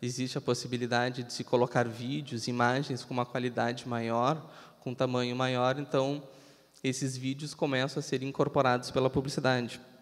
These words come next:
Não são, claro, grandes vídeos, mas arquivos em flash também que começam a ter uma preponderância nesses momentos, né?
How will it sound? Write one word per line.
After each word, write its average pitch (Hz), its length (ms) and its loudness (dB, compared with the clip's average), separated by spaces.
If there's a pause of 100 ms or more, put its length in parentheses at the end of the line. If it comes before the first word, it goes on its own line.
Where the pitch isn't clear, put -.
(600)
Não 117 220 0
são, 131 500 0
claro, 131 300 2
grandes 127 480 0
vídeos, 127 500 -4 (380)
mas 120 380 0
arquivos 120 480 -2
em 123 80 -6
flash 127 580 -2
também 120 300 -4
que - 120 -14
começam 135 600 0
a 123 60 4
ter 123 360 4 (560)
uma 131 300 4
preponderância 135 1120 4
nesses 127 280 -4
momentos, 139 600 0
né? 113 160 -4